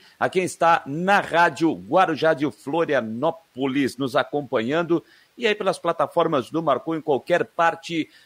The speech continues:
do mundo. Ontem, uma noite que a gente conseguiu fazer aqui pelo Marcou no Esporte, uma transmissão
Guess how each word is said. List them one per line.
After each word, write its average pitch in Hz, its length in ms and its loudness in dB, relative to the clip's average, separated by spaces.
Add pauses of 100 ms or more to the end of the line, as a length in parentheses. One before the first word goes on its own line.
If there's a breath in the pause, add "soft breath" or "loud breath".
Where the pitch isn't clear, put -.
(120 soft breath)
do 156 300 0
mundo. 208 420 4
Ontem, 277 380 2
uma 196 160 2
noite 160 580 0
que 151 60 0
a 143 60 2
gente 147 220 -10
conseguiu 143 460 -8
fazer 135 260 -2
aqui 135 160 -8
pelo 139 200 -2
Marcou 143 340 -2
no 135 60 -4
Esporte, 139 420 -2
uma 123 300 0 (340 soft breath)
transmissão 143 720 0